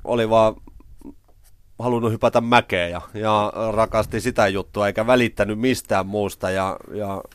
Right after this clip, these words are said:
asu kotona. Äiti piti kyllä huoleen, että eväissä kaveri pysyy, että jaksaa reenata ja,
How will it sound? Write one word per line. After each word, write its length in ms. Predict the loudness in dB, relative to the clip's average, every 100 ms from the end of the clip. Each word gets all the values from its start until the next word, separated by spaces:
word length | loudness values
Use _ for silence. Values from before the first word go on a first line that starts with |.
| -6
asu 280 | 0 2 0
kotona. 600 | 2 2 4 2 2 0 -2
Äiti 280 | -2 0 -2
piti 260 | -4 -6 -4
kyllä 260 | 0 2
huoleen, 300 | 4 2 2
että 220 | 0 0
eväissä 460 | 2 2 0 -2 -6 -8 -10 0
kaveri 320 | 2 2 0
pysyy, 300 | -2 -2 0
että 160 | 0
jaksaa 240 | -2 0 0
reenata 480 | 2 2 0 -4 -2
ja, 160 | -2